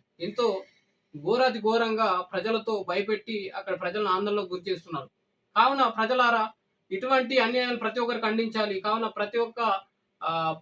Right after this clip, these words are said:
ప్రజలు, విద్యార్థులు, యువతి యువకులకి ఇటువంటి ప్రశ్నించాలి. ఈ కులాలపై జరుగుతున్నట్టు అన్యాయాలను, అరాచకాలను,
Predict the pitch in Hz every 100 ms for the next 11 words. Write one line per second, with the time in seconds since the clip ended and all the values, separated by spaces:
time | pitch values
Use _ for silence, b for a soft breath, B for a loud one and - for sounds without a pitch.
0 | - 202 233 233 240 214 196 240 233 226
1 | 233 233 - _ _ 160 233 247 240 226
2 | 233 214 214 196 202 233 226 220 208 -
3 | 226 233 220 226 - _ _ 170 202 240
4 | 254 254 254 233 233 233 240 233 240 220
5 | 220 240 240 233 226 214 226 233 226 226
6 | 233 214